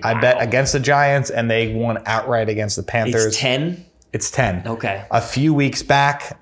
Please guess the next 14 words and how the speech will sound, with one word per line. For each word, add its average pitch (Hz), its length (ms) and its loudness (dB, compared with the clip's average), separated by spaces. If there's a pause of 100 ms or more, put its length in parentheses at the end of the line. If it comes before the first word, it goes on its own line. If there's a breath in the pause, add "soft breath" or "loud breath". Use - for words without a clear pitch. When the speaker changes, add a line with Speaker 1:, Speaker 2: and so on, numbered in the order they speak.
(100)
Speaker 1:
um, 110 360 0
I 107 180 -2
said, 107 440 0 (160)
"Bet 131 220 2
your 110 180 2
life 117 320 0
savings 123 600 0
on 107 180 -2
the 101 80 -2
Saints - 760 -2
against 123 420 0
the 127 80 0
Giants," 131 520 0
and 104 240 -2